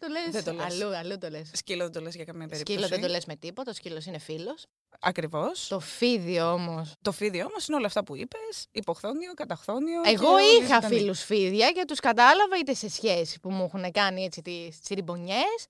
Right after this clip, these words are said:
Speaker 1: είτε, ας πούμε, σε αντικείμενα που εγώ μπορεί να τα έχω δώσει με την καρδιά μου και έφαγα ένα δάγκωμα του φιδιού της ανακόντας, κόντεψα να μείνω σέκος, τέλος πάντων, εγώ έχω. Εσύ έχεις καμιά, κανένα φιδόφιλο;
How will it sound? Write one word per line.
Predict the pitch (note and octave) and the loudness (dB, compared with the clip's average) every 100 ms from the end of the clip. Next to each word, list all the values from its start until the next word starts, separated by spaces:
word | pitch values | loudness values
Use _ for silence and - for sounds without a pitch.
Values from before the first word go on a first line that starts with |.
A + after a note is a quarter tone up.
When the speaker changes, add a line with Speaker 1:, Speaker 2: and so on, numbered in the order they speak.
| _ _ _ | _ _ _
Speaker 1:
είτε, | D#4 G#4 F#4+ E4+ | 0 2 4 6
ας | D4+ - | 4 2
πούμε, | D#4+ C#4+ | 0 2
σε | C#4+ | 2
αντικείμενα | C4+ G#3+ B3+ C4 C#4+ C4+ B3 | 0 0 -2 0 2 4 2
που | - A#3+ | 2 2
εγώ | B3 A#3 | 2 2
μπορεί | A3+ B3 | 2 2
να | B3+ A#3+ | 0 2
τα | A#3+ | 2
έχω | B3+ A3 A3 | 2 0 2
δώσει | A#3+ B3+ - | 4 4 2
με | G#3+ | -4
την | G3+ G#3 | -4 0
καρδιά | A3 G3 G3 A#3 A#3 | 0 2 8 8 8
μου | A3+ B3+ G4+ - _ _ _ | 4 -2 -4 -10 _ _ _
και | D#4 C#4+ C4 C4 B3 A3+ G3+ A3 C#4+ | 2 4 4 4 4 4 2 2 4
έφαγα | C#4+ D4 A#3+ B3+ A#3 A#3 | 4 2 0 2 2 2
ένα | B3 A#3 | 2 6
δάγκωμα | B3+ C4 A#3+ B3+ A#3+ | 8 8 8 4 4
του | G3+ | 2
φιδιού | B3+ G3+ G#3 C#4 | -4 -4 -2 0
της | A3+ A#3+ | 0 0
ανακόντας, | B3 G#3+ G3+ B3+ A#3 G#3+ G#3+ | 0 0 4 4 4 2 -2
κόντεψα | A#3+ A3 - | -4 -4 -4
να | A3 | -4
μείνω | G#3 A3 A3 F#3+ F#3 E3+ F3+ D#3+ | -4 -2 -2 -2 -2 -6 -12 -16
σέκος, | - - A3 A3 - G4+ G#4+ | -12 0 0 0 -2 -2 -2
τέλος | C#4+ C4 - | -4 -2 2
πάντων, | B3+ D#4+ G4+ E4+ | 2 2 -2 -4
εγώ | D4+ A4 F#4 | 2 4 4
έχω. | G#3 | 2
Εσύ | A3+ G#3 G4 D4 A3+ | -6 -8 -4 -2 -2
έχεις | A#3 | -4
καμιά, | - B3 B3+ B3+ B3 B3 - - _ | -10 -10 -6 -6 -8 -12 -16 -20 _
κανένα | A3 A#3 | -14 -14
φιδόφιλο; | - G#3 C4 - D#3 D3+ | -12 -10 -10 -10 -16 -18